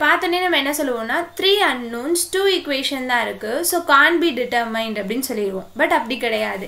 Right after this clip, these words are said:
இப்போ பார்த்தோம் அப்படின்னா, இது ரெண்டையும் ஆட் பண்ணுங்க. Five mangoes, five grapes plus five apple equal to twenty-five rupees. அப்போ ஃபைவ் எல்லாம் காமனாக எடுத்தோம் அப்படின்னா, இந்த சைடு கொண்டு போவோம். So,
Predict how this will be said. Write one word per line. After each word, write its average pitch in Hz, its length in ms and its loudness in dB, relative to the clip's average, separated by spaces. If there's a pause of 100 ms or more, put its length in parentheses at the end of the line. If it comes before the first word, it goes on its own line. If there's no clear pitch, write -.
இப்போ 254 120 -6 (100)
பார்த்தோம் 302 280 2
அப்படின்னா, 208 320 -4 (180)
இது 277 160 0
ரெண்டையும் 294 360 2
ஆட் 285 180 -4
பண்ணுங்க. 254 280 -6 (800)
Five 320 260 2 (140)
mangoes, 240 640 0 (800)
five 320 260 4 (140)
grapes 233 520 -4 (640)
plus 370 220 2 (160)
five 285 260 2 (240)
apple 240 320 -4 (280)
equal 277 340 -2
to 392 60 0 (100)
twenty-five 311 640 -2
rupees. 220 340 -8 (380)
அப்போ 302 120 -2 (120)
ஃபைவ் 320 320 4
எல்லாம் 349 240 4
காமனாக 311 500 2
எடுத்தோம் 254 500 -4
அப்படின்னா, 214 400 -6 (460)
இந்த 285 140 0 (100)
சைடு 311 240 0 (580)
கொண்டு 262 200 -2 (100)
போவோம். 262 340 0
So, 311 80 0